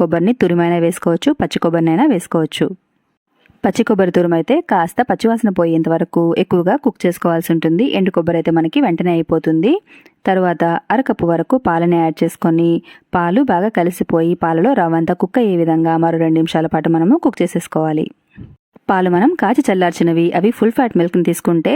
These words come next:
రిజల్ట్ అనేది బాగుంటుంది, టేస్ట్ అనేది బాగుంటుంది. ఇప్పుడు ఇక్కడ పావు కప్పు వరకు చక్కెర, అలాగే అర టీ స్పూన్ అంతా యాలకల పొడిని యాడ్ చేసుకోవాలి. ఫ్లేవర్ చాలా బాగుంటుంది. చక్కెర అనేది మీరు అడ్జస్ట్ చేసుకొని వేసుకోవచ్చు. అరటిపళ్ళు కూడా తీయగా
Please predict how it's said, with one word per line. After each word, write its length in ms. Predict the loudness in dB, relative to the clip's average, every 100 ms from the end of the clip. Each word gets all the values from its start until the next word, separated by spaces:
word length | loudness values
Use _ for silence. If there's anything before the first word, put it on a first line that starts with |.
| 2
రిజల్ట్ 260 | 0 0 0
అనేది 200 | 0 0
బాగుంటుంది, 420 | 0 0 0 0 2
టేస్ట్ 240 | 0 -2 0
అనేది 200 | 0 2 2
బాగుంటుంది. 500 | 2 0 0 0 0 -2
ఇప్పుడు 160 | 0 0
ఇక్కడ 160 | 0 -2 0
పావు 140 | 0 0
కప్పు 160 | -2 -2
వరకు 180 | 0 -2 -2
చక్కెర, 240 | -2 -2 -2 -2 -2
అలాగే 300 | 0 0 0 0
అర 80 | -2 -2
టీ 60 | -2
స్పూన్ 220 | 0 0
అంతా 140 | 2 0
యాలకల 280 | 0 0 -2 0
పొడిని 220 | 2 2 0
యాడ్ 140 | -2 -4
చేసుకోవాలి. 480 | -2 -2 0 0 0
ఫ్లేవర్ 300 | 0 0 -2 -2
చాలా 180 | -2 0 0
బాగుంటుంది. 500 | 0 0 0 0 0 -4 -20 -20 -8 -4
చక్కెర 240 | -2 0 0
అనేది 200 | 2 2 2
మీరు 140 | 2 0
అడ్జస్ట్ 260 | -4 -4 -2
చేసుకొని 300 | 0 0 0
వేసుకోవచ్చు. 500 | -2 -2 -2 0 0 0 _ -20 _ _ _ _ _ _ -4 -2
అరటిపళ్ళు 380 | 0 0 0 2
కూడా 120 | 0 2
తీయగా 240 | 0 2